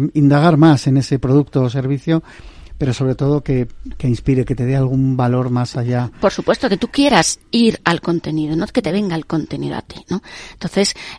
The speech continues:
Speaker 2: mm, hablamos también, ya en sus inicios hablamos de contenido monetizable también, ¿no? Es verdad que te tiene que aportar algo, pero fíjate, como decía antes, que es importante tener, como en todo, ¿no? Una estrategia que soporte para qué tú ha-, para, o sea,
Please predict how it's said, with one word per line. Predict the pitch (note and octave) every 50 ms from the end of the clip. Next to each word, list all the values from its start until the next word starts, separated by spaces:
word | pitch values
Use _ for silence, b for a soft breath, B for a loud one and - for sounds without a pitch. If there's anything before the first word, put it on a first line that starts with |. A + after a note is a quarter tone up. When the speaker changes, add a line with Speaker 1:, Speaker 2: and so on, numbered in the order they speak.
| B - -
Speaker 2:
mm, | F#3+ F#3 F3 E3+ F#3 - G#2+ A2+ B2 - - B2+ - - - - - F3+
hablamos | F#3+ F3 G#3 E3 E3 F#3+ F#3 -
también, | - F#3+ D#3+ D#3+ F#3 - - F3 E3
ya | F3 G#3+
en | G3+
sus | - - - - -
inicios | - A3+ B3 - D#3+ - E3
hablamos | D#3+ D#3+ D#3 F3+ G3 A3 A3
de | G#3+
contenido | - F#3 E3+ - E3 E3+ F3+ G3 A3
monetizable | G3+ E3+ E3 G#2+ - - A#2+ - - E3 F3 E3+ D#3 -
también, | - - B2+ - E2 C3 C#3
¿no? | F#3 A3+ - _ _ _ _ _ _ _ _ _ _ B B B B B B B B
Es | - F3 E3
verdad | - G3 F3+ F3 F#3 F#3
que | - - G#3 G#3 - B B B B
te | - D#3 -
tiene | F3 F#3+ G3+
que | -
aportar | F3+ D#3+ D3+ - - A2+ C3
algo, | C#3+ C#3+ C3 D3+
pero | - F3 E3+
fíjate, | - A3 - A#3+ - - C#4 E4 B B B B B B
como | - E3+ F3 D#3
decía | D3+ D3+ - - A#3 A3+
antes, | A#3 A#3+ - C4 C4 - - B B B B B B -
que | -
es | F#3+ G#3+
importante | A#3 G#3 F3+ F3 - F3 F#3+ - F#3+
tener, | - - E3 D#3 D3+ -
como | - - D#3 -
en | - -
todo, | - - - C2+
¿no? | - F3+ A3
Una | A3+ G#3 G3
estrategia | - - - G3 - G#3+ G#3+ - - B3+ C4 B B B B B B -
que | - G3
soporte | - - G3 F#3 - - A3+ A3+ - - - - E4 F#4+ - -
para | - E3+ D#3 D#3
qué | - - G#3 -
tú | - - F#3 F3 D#3
ha-, | D3 -
para, | _ - A#2 - _ _ -
o | -
sea, | - - D3 -